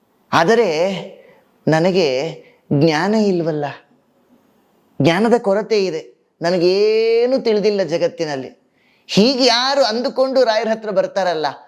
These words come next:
ಅವರೆಲ್ಲವನ್ನೂ ತಿಳಿದುಕೊಳ್ತಾರೆ. ಆದರೆ ತಮಾಷೆ ಏನು ಅಂದ್ರೆ, ರಾಯರ ಹತ್ರ ಹೋದಾಗ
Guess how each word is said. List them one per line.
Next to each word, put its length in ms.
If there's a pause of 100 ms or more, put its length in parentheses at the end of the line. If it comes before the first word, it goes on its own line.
ಅವರೆಲ್ಲವನ್ನೂ 580
ತಿಳಿದುಕೊಳ್ತಾರೆ. 840 (1160)
ಆದರೆ 200
ತಮಾಷೆ 500
ಏನು 160
ಅಂದ್ರೆ, 600
ರಾಯರ 380
ಹತ್ರ 260
ಹೋದಾಗ 420